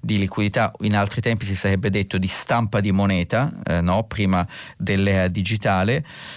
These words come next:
ehm, eh,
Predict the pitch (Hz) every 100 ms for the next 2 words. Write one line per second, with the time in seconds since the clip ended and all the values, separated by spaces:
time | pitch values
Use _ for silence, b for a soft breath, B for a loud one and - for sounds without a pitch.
0 | B - 117 101 95 95 95 90 90 87
1 | - _ - - - 92 87 85 87 85
2 | -